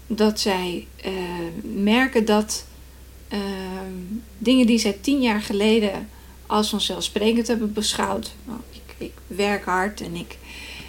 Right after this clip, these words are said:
ik betaal mijn hypotheek en ik, eh, ik zorg altijd dat ik meer leer en dat ik meer kan. Ik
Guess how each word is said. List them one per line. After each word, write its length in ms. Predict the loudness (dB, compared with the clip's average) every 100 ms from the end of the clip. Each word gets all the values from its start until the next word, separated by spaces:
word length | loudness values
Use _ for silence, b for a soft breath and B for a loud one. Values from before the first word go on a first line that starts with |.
| B
ik 240 | -6 -4 -4
betaal 360 | 2 6 6
mijn 140 | 6 4
hypotheek 680 | 0 2 6 8 8 4
en 220 | 2 0 -4
ik, 200 | -6 -8
eh, 500 | -8 -8 -8 -6 -6
ik 180 | -6 -4
zorg 340 | 0 2 2
altijd 240 | -2 -4 -4
dat 140 | -2
ik 100 | 4
meer 280 | 8 8 8
leer 320 | 8 8 6
en 100 | 4
dat 120 | -4
ik 100 | 2
meer 280 | 6 6 6
kan. 340 | 4 4 6
Ik 120 | 4